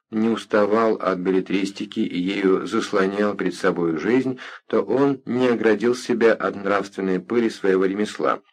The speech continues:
Я имел в виду не частные заявления в письмах, на которые указывает Сокулин, не эти обычные вопли журналиста, усталого работника.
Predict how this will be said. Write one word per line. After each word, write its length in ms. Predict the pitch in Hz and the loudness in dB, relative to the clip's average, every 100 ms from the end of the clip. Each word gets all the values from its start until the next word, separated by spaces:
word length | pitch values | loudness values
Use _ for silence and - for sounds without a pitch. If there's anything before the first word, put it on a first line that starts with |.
| _ | _
Я 260 | 98 98 | -4 -2
имел 200 | 98 101 | -2 -2
в 60 | 95 | 0
виду 320 | 95 92 95 92 | 0 2 4 4
не 200 | 92 90 | 0 0
частные 520 | 135 135 - 95 85 | 0 0 0 -2 0
заявления 560 | 95 90 90 87 87 | 0 2 0 0 -4
в 80 | 85 | -6
письмах, 480 | - 95 87 85 - | -6 -6 -4 -10 -8
на 100 | 82 | -6
которые 420 | 82 - 90 87 | -6 -2 -2 0
указывает 520 | 87 95 87 82 85 | -2 -2 -2 -4 -8
Сокулин, 600 | - 90 - 80 71 69 - - - | -4 -6 -4 -6 -6 -8 -14 -20 -16
не 240 | 92 107 117 | -4 -2 -2
эти 160 | 113 | -2
обычные 680 | - 95 90 92 - 92 90 | -2 -2 0 0 -2 -2 -2
вопли 300 | 87 90 90 | 0 -2 -4
журналиста, 720 | 87 87 90 90 95 - 95 | -2 -2 0 0 -2 -2 -2
усталого 560 | - 82 - 87 85 85 | -2 -6 -2 0 0 0
работника. 680 | 87 82 73 73 71 - | 0 -2 -6 -10 -14 -16